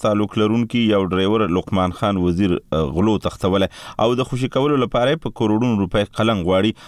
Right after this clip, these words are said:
پرون په پاکستان کې د مال وړونکو ګاډو آل پاکستان ګوډز کیریر اتحادیې مشرانو په کراچۍ کې احتجاج او خبري غونډه وکړه.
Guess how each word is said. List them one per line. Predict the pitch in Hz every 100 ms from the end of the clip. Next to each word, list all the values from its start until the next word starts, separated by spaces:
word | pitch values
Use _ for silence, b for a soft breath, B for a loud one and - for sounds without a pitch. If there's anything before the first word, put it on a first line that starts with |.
| B 135
پرون | 170 170
په | 160
پاکستان | 139 120 143 139 139
کې | 175
د | 143
مال | 127 120
وړونکو | 117 131 123 117 101
ګاډو | 117 104 113 123 117
آل | 117
پاکستان | 110 104 - 113 107 110
ګوډز | 120 -
کیریر | 107 104 104 73
اتحادیې | 95 101 90 90 90 107 95
مشرانو | 90 95 95 110 -
په | -
کراچۍ | 90 90 101
کې | - 90
احتجاج | 87 85 104 107 104
او | -
خبري | 92 95
غونډه | 101 107 117
وکړه. | 147 135